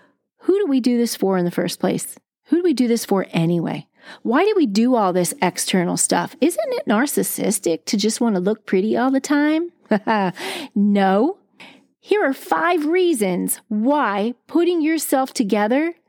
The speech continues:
and showing up with your best foot forward, and I mean well-groomed, a little color on your face if it needs it, dressed nicely, not in your P Js all day if you work from home.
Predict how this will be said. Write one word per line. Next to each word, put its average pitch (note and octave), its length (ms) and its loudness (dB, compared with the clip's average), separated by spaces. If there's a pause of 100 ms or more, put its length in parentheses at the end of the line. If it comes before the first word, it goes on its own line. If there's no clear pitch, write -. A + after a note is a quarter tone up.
(340)
and G#3 180 2
showing B3 520 0
up A#3+ 220 -2
with A3 140 0
your G3 120 2
best G#3+ 400 -2
foot C4 240 -2
forward, G3+ 400 0
and G#3+ 320 0
I C4+ 280 2
mean G3+ 520 0
well-groomed, G#3+ 1000 0 (360)
a A#3 100 2
little D4 300 2
color C#4+ 480 0
on A3+ 200 2
your A3 120 0
face G3+ 460 -2
if G3 140 -2
it A3+ 140 0
needs A#3+ 420 2
it, - 200 -4 (360)
dressed A#3 640 0 (180)
nicely, G#3+ 760 0
not A3 400 2
in C4 100 2
your B3+ 120 0
P B3+ 260 0
Js G#3 280 2
all F#3+ 120 2
day F#3 200 2
if F#3 120 -2
you G3+ 80 0
work F#3+ 200 -2
from G#3 180 0
home. G3 280 0